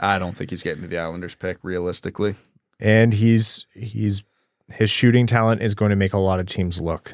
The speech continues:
Speaker 2: especially as you get into that next tier of prospects. So keep your eye out for Braden Yeager. And I'm sure he's gonna be a prospect probably that we're gonna revisit too, as we have a better idea of where the Red Wings two picks are. Potentially two picks.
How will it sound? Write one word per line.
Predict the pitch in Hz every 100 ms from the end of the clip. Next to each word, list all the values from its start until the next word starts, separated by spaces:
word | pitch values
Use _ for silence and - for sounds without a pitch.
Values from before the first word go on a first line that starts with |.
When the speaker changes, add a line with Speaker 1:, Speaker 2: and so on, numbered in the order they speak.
| -
Speaker 2:
especially | - 101 -
as | 101
you | 101
get | 101
into | 98 101
that | 95
next | 90 90 -
tier | - 90
of | 82
prospects. | - 76 - 76
So | -
keep | 110 120
your | 113 104
eye | 98
out | 90
for | 95
Braden | 95 87 80
Yeager. | 69 65 - - _
And | 104 107
I'm | 107
sure | - 131
he's | 127
gonna | 120 110
be |
a | 101
prospect | - 92 - 95 -
probably | 92 90 87 95
that | 92 82
we're |
gonna | 95 92
revisit | 85 92 92 87 85
too, | - 95
as | 92 - - _
we | 107 101 95 95 98 90
have | 95
a |
better | 87 95 87
idea | 90 87 90
of |
where | 87 95 95
the | 90
Red | 85 87
Wings | 90 -
two | - 90
picks | - 82 - -
are. | 85 - - _
Potentially | - 127 113 85
two | -
picks. | - - -